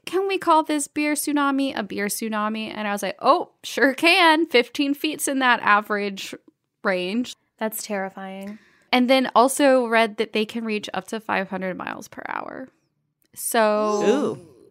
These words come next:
Speaker 1: yeah, so that's absolutely terrifying. And then there was, I think I read that there was one person who did survive the, did survive one by holding on to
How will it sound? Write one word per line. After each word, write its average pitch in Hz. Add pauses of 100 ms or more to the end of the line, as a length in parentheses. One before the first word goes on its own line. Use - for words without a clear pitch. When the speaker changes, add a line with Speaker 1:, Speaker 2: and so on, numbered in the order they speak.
(180)
Speaker 1:
yeah, 202 (260)
so 220
that's 208
absolutely 202
terrifying. 196 (420)
And 214
then 196 (140)
there 220
was, 220
I 214
think 214
I 202
read 185
that 180
there 180
was 175
one 175
person 170
who 180
did 165
survive 165
the, 156 (220)
did 196
survive 165
one 151 (140)
by 160
holding 175
on 160 (120)
to 170